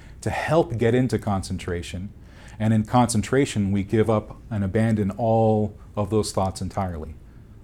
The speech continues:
But we are developing these thoughts, and they are more than thoughts, more than just lofty ideas, right? The, the Pali term for what ends up being translated sometimes as right thought or right resolve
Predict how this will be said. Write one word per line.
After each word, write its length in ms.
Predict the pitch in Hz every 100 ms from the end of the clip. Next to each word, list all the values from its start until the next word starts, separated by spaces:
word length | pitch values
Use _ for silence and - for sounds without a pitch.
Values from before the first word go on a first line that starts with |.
| - - - - - - - -
But 140 | 120 113
we 200 | 120 123
are 240 | 127 147
developing 680 | 117 113 107 104 104 101 98
these 180 | 92
thoughts, 300 | - 123 95
and 120 | 120 110
they 80 |
are 120 | 135 160
more 240 | 143 135
than 160 | 117 104
thoughts, 540 | - 95 76 - - - - -
more 220 | 123 135
than 160 | 143 131
just 400 | 127 123 - -
lofty 600 | 117 110 113 110 120 107
ideas, 680 | 95 92 101 85 - - - - - - - - - - - -
right? 240 | 104 104
The, 340 | 120 110 113 113
the 120 | 110
Pali 420 | - 139 147 139
term 440 | - 147 143 120 101
for 640 | - 113 107 104 104 95 -
what 240 | 127 120
ends 120 | 120
up 60 | 127
being 180 | 120 113
translated 460 | - 117 113 101
sometimes 440 | - 104 110 101 98
as 140 | 87
right 280 | 92 95 95
thought 460 | - 127 117 104 - - - - -
or 200 | 104 98
right 300 | 104 104 110
resolve 680 | 98 87 123 127 95 98